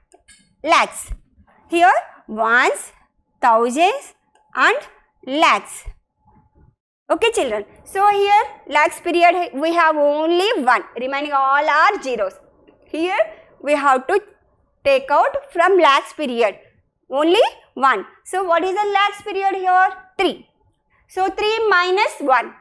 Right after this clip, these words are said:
Three minus one equal to how much? Equal to two. So what you will get if when one lakh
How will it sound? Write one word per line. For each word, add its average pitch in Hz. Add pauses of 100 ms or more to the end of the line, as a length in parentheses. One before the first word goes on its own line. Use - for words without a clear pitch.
(140)
Three 415
minus 381
one 392
equal 403
to 415
how 392
much? 403 (400)
Equal 240
to 427 (120)
two. 233 (300)
So - (680)
what 330
you 440
will 392
get 427 (220)
if 349
when 320 (200)
one 320
lakh 330